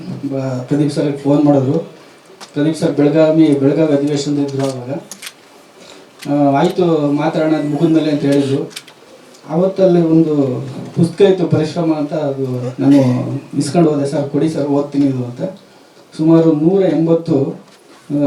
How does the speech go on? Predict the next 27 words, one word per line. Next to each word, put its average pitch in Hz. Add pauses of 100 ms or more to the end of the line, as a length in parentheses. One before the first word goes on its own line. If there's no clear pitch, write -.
(460)
ವಿಷಯ 160
ಕಥೆಗಳನ್ನ 175
ಬರ್ದಿದ್ದಾರೆ 147
ಅದರಲ್ಲಿ, 135
ಚಿಕ್ಕ -
ಚಿಕ್ಕ 160
ಕಥೆಗಳು 139 (340)
with 170
ಎಕ್ಸಾಂಪಲ್ 170
ಕೊಟ್ಟು 139
ಬರ್ದಿದ್ದಾರೆ. 135 (540)
ಅದೆಷ್ಟು 202
ಚೆನ್ನಾಗಿದೆ 175
ಅಂದ್ರೆ, 143 (720)
ಅದನ್ನ 170
ಓದಿದ್ರೆ 160
ಪ್ರತಿಯೊಬ್ಬನು 202
ಕೂಡ 143 (220)
ನಾವು 156
ಏನಾದ್ರೂ 214
ಸಾಧನೆ 170
ಮಾಡೇ 156
ಮಾಡ್ತೀವಿ 170
ಅನ್ನೋ 180
ಒಂದು 196
ಛಲ 147
ಬರುತ್ತೆ 139